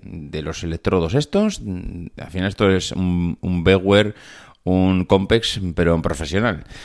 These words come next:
Entonces no sé si es un efecto normal, pero, pero bueno, solo me pasó el primer día, eso es verdad.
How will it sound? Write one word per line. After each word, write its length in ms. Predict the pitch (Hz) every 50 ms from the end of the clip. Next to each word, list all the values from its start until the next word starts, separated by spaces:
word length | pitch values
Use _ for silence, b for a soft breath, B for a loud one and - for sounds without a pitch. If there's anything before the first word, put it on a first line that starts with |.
| B B
Entonces 240 | B - - 87 85
no 80 | 90
sé 140 | 87 90 92
si 80 | 85 90
es 40 | 92
un 80 | 92
efecto 400 | 90 - - 95 - - - 92
normal, 520 | 92 95 95 95 101 117 135 156 196 202 b b b b b b b _ -
pero, 800 | 90 87 80 85 82 82 80 80 78 76 76 73 71 69 64 52 - 80
pero 140 | - 85 90
bueno, 160 | 110 110 98
solo 160 | 90 117 113
me 80 | 113 107
pasó 220 | - 104 101 110
el 100 | 101 92
primer 320 | 82 - 95 95 92 82 76
día, 160 | 76 71 76
eso 100 | 82 92
es 80 | 90
verdad. 300 | 80 78 71 67 71 73